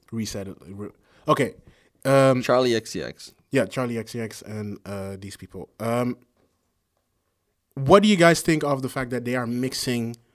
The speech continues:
Speaker 1: a lot of styles? 'Cause I, I haven't seen, like, they're
Speaker 2: It
Speaker 1: doing with
Speaker 2: seems
Speaker 1: Gorillaz. Well, we talked about Gorillaz, how they seem like a world band, or how they
Speaker 2: Mm-hmm.
Speaker 1: mix different kind of stuff, n-, uh, genreless, or how did you call it then? Um,
Speaker 2: Post genre.
Speaker 1: Post genre.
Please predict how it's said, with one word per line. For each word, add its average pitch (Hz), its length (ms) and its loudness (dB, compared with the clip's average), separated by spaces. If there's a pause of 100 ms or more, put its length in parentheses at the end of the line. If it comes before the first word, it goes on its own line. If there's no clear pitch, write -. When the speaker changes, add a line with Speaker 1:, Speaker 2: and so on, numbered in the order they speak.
(120)
Speaker 1:
a - 100 -4
lot 120 240 2
of 113 60 -4
styles? 107 420 -4
'Cause 120 280 -2 (440)
I, 156 80 6
I 156 120 8
haven't 185 260 10
seen, 185 280 4 (140)
like, 165 180 6
they're 196 120 10
Speaker 2:
It 226 60 8
Speaker 1:
doing 240 140 8
with 208 100 8
Speaker 2:
seems 180 100 8
Speaker 1:
Gorillaz. 180 380 6
Well, 151 160 2
we 190 140 4
talked 240 220 2
about 151 180 2
Gorillaz, 139 340 2
how 131 120 0
they 135 240 2
seem 135 320 0
like 123 260 -2 (100)
a 113 100 -6
world 113 540 4
band, 120 300 0
or 110 200 -2 (220)
how 113 100 2
they 123 100 6
Speaker 2:
Mm-hmm. 120 140 4
Speaker 1:
mix 131 200 2
different 127 300 0
kind 123 120 0
of 117 60 -4
stuff, 120 240 0
n-, 127 160 -4
uh, 117 260 -4
genreless, 123 760 -2 (360)
or 117 140 -4
how 120 120 -8
did 135 140 -4
you 135 80 -6
call 135 200 -4
it 131 100 -6
then? 127 260 -6
Um, 117 400 -8 (400)
Speaker 2:
Post 131 180 6
genre. 87 260 -2 (120)
Speaker 1:
Post 143 220 4
genre. 131 360 -2